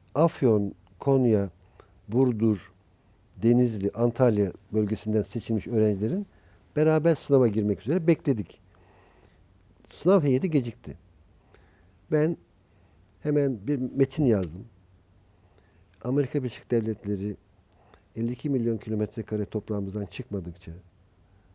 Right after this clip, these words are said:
petrollerimiz millileştirilmedikçe biz bu sınava girmiyoruz diye bütün katılan aday öğrenciler, seçilmek için sınava girecek öğrenciler imzalattım. Eve geldim. Bir kopyasını babama verdim.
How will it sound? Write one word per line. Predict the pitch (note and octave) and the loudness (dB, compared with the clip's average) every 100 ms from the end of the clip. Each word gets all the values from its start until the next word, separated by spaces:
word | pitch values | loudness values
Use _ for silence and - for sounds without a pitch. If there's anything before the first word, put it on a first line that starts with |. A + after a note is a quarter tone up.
| _ _ _ _ _ _ _ _ _ _ - | _ _ _ _ _ _ _ _ _ _ -2
petrollerimiz | B2 B2+ A#2 A2+ G#2+ G#2+ G#2 | -2 0 -2 0 -2 -2 -4
millileştirilmedikçe | G#2+ G#2+ G#2+ - G2+ G#2 F2 E2+ - F2+ | -2 -2 -4 -6 -8 -6 -8 -14 -14 -10
biz | C#3+ A2+ | -8 -10
bu | A2 | -10
sınava | G#2+ A2+ | -6 -6
girmiyoruz | A2 A#2+ G#2 D#2+ D2 B1 - | -4 -4 -4 -6 -10 -14 -12
diye | A2 D#3+ - | -12 -12 -14
bütün | - F3 C3+ - _ _ _ _ _ _ C3 - | -8 -4 -4 -6 _ _ _ _ _ _ -8 -2
katılan | A2+ - B2+ B2 A2 - | -2 0 2 2 0 -2
aday | G2 B2 A2 G2+ | 0 2 2 2
öğrenciler, | F#2 F2+ E2 | 0 -2 -4
seçilmek | - G#2 G2 F2+ F#2+ F2 - | -6 -6 -4 -2 -2 -6 -10
için | E2+ | -16
sınava | - G#2 G2+ | -2 2 2
girecek | F#2+ F2+ - - | 2 -2 -6 -4
öğrenciler | F#2+ F#2 A2 F#3+ _ - | -2 0 -2 -6 _ -6
imzalattım. | F3 F3 D3 A#2 - - - _ _ _ _ _ _ _ _ _ _ _ | -2 0 0 -2 -6 -18 -20 _ _ _ _ _ _ _ _ _ _ _
Eve | F3 E3+ | 4 4
geldim. | C3 F#2+ F2+ D3 C#3 _ _ _ _ - | 4 2 -2 -10 -14 _ _ _ _ -6
Bir | |
kopyasını | - - - F2 G2 | -6 -10 -10 -8 -2
babama | C3 D#3 D3 | 2 4 4
verdim. | C#3 C3 C3+ | 2 0 -4